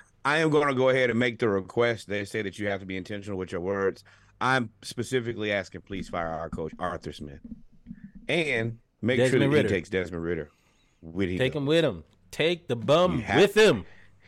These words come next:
Speaker 1: You have to be intentional about your words and your beliefs, and I need them to leave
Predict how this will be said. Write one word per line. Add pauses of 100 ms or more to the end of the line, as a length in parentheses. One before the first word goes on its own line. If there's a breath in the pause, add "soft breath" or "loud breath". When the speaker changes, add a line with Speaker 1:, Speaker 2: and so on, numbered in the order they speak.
(340 soft breath)
Speaker 1:
You
have
to
be
intentional
about
your
words
and
your
beliefs, (420 soft breath)
and
I
need
them
to
leave